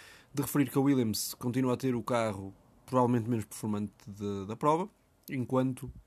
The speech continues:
a equipa, eh, Aston Martin está pouco melhor. Previsões para, em termos de pole de, de amanhã, dificilmente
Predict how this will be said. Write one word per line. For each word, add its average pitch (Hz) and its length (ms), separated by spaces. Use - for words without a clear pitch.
a 113 80
equipa, 113 520
eh, 110 220
Aston - 180
Martin 107 260
está 120 260
pouco 123 460
melhor. 98 300
Previsões 160 640
para, 147 380
em 135 60
termos 131 280
de 127 60
pole 127 380
de, 135 200
de 127 240
amanhã, 127 340
dificilmente 127 800